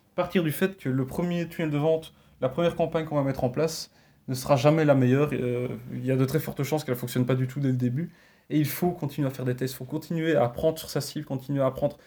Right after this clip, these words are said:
sur ce qui se passe sur la page de vente, que font les gens, pourquoi ils n'achètent pas, pourquoi ils ne passent pas à l'action. Donc utiliser des outils comme Hotjar. Et il faut continuer à se renseigner sur le marché pour mieux le connaître.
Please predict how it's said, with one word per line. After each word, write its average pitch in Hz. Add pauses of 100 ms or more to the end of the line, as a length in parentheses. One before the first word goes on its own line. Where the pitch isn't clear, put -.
(140)
sur -
ce -
qui -
se -
passe 180
sur -
la 151
page 147
de 135
vente, 156
que 160
font 160
les 151
gens, 151
pourquoi 156
ils 151
n'achètent 147
pas, 147
pourquoi 143
ils 139
ne 139
passent 143
pas 143
à 135
l'action. 143 (540)
Donc 135
utiliser 151
des 135
outils 135
comme 139
Hotjar. 139 (580)
Et 143
il 139
faut 143
continuer 156
à -
se -
renseigner 151
sur 147
le 135
marché 131
pour -
mieux 139
le 135
connaître. 127